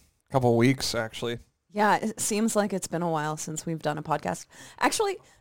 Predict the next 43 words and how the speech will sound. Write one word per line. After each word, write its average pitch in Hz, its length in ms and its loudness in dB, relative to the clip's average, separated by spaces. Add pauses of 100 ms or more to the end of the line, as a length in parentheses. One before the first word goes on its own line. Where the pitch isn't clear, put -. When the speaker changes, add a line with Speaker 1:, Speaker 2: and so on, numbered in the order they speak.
(100)
Speaker 2:
because 254 580 2
we've 311 220 0
had 208 400 2
so 180 260 0
many 190 240 0
guests 151 580 -4
on 185 300 -2
lately, 185 380 -4
it 170 320 -4
almost 175 360 0
feels 180 220 -2
like 160 220 -2
longer 151 360 -2
since 151 280 -8
we've 156 160 -4
done 147 200 -2
a 143 60 -6
podcast. 139 680 -10 (280)
Because 180 240 -2
Speaker 1:
Yeah, 123 60 10 (100)
I - 60 6
Speaker 2:
that's 113 100 6
Speaker 1:
know. - 60 4
Speaker 2:
such 214 240 4
a, 196 300 4 (1160)
I - 60 -2
know 190 160 6
it 196 80 4
doesn't 180 300 2
seem 151 200 -2
like 165 180 0
it, 196 120 0
but 165 100 0
it's 151 160 0
a 170 80 2
totally, 165 600 0
it's 170 340 0
kind 190 200 0
of 185 60 0
a 180 60 0
different 160 300 -2
experience 147 680 -8
when 151 360 -6